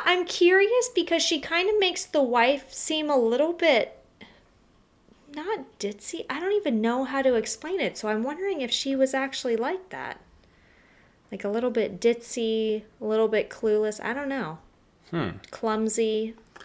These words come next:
Speaker 1: Yeah.
Speaker 2: I don't know anything about the story, so I know there's a staircase involved.
Speaker 1: <sighs> It's weird.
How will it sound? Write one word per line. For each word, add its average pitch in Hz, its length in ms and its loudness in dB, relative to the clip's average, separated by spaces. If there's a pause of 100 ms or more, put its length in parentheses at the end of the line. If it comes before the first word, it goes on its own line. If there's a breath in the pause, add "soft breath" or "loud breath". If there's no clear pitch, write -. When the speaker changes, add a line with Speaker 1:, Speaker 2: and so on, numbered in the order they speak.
Speaker 1:
Yeah. 226 220 4
Speaker 2:
I 131 40 12
don't 123 100 8
know 101 100 0
anything 90 320 -4
about 82 260 -6
the - 60 -20
story, 80 540 -4
so 85 420 -4
I 104 120 0
know 98 120 4
there's 90 160 -2
a 90 80 -2
staircase - 540 -4
involved. 82 420 -10 (200 loud breath)
Speaker 1:
<sighs> 160 260 -10
It's 208 260 0
weird. 160 420 -6